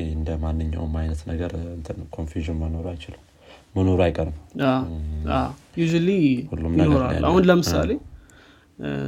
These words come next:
Speaker 2: ሶሪ አቋረጥኩ። ክሪፕቶ፣ እ፣ ክሪፕቶ ከረንሲ አመጣጡን ስታይ of course፣ እ፣ በተለይ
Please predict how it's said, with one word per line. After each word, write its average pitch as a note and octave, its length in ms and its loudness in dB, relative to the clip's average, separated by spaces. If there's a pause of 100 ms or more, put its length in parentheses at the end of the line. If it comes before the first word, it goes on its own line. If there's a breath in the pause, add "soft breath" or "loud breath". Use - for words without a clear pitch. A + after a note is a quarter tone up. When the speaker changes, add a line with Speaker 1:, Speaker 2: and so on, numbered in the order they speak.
Speaker 2:
ሶሪ C3+ 260 -6
አቋረጥኩ። - 500 -12 (160)
ክሪፕቶ፣ F3 320 4 (460)
እ፣ C3 100 -4 (1200 soft breath)
ክሪፕቶ E3+ 240 0 (100)
ከረንሲ E3 420 2 (760)
አመጣጡን E3 600 6 (500)
ስታይ D3 400 -2 (640)
of D3+ 160 -10
course፣ D3 380 0
እ፣ - 120 -6 (1600 soft breath)
በተለይ D#3+ 440 6